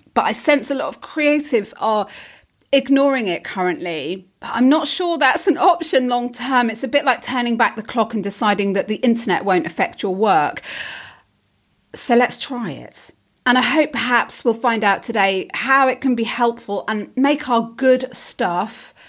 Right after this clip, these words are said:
better. Let's see. The questions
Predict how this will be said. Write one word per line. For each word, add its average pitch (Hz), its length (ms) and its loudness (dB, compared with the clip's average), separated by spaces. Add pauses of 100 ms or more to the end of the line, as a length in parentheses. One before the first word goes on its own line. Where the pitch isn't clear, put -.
(240)
better. 160 720 -6 (500)
Let's 226 240 -6
see. 143 400 -12 (640)
The - 80 -4
questions 185 920 -2